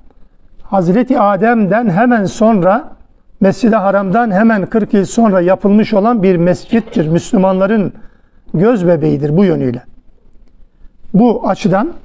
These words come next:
Mescid-i Aksa'nın Müslümanlar açısından değeri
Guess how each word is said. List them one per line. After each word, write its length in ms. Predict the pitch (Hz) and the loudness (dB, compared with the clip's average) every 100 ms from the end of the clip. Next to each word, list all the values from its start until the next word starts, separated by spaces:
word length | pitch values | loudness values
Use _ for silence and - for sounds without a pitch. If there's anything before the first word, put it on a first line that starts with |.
| - - - - - - | -16 -18 -18 -20 -12 0
Mescid-i 420 | 190 - 240 226 | 0 0 -2 0
Aksa'nın 540 | 202 - 220 202 233 | -2 -2 0 2 2
Müslümanlar 640 | 202 180 - 185 190 196 214 | 0 -2 0 0 2 0 0
açısından 680 | 190 - 233 190 180 165 147 | -2 -4 0 2 2 0 0
değeri 400 | 180 175 202 311 | 2 2 0 -4